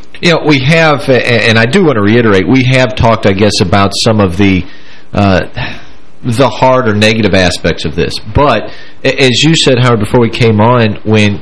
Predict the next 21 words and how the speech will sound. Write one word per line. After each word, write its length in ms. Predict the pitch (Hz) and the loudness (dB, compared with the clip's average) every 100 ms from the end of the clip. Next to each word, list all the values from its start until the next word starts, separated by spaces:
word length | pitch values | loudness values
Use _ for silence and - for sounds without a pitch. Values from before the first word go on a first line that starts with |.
| - | -6
if 160 | 104 123 | -2 2
you're 180 | 135 | 2
a 60 | 113 | 4
review 280 | 98 98 113 | 2 2 2
board 280 | 92 113 113 | 2 2 2
member 340 | 101 98 - 110 | 0 0 0 0
and 340 | 104 101 87 - - | 2 0 -4 -10 -10
th-, 160 | 113 - | -10 -2
all 260 | 110 127 | 0 2
of 60 | 101 | 0
the 60 | |
success 640 | - 101 95 - 135 131 - | -2 -2 -2 0 0 0 0
stories 440 | - 92 82 78 - | 0 2 2 0 -2
that 140 | - | 0
where, 180 | 110 104 | 0 2
where 220 | 107 101 | 2 2
a 40 | |
child 320 | 101 120 110 101 | 0 0 0 0
has 360 | 110 117 120 | 0 0 0
been 320 | - 110 95 - | 0 -2 -2 -6
successfully, 960 | - 101 - - 110 - 104 92 87 | -4 -4 -2 0 0 -2 0 0 0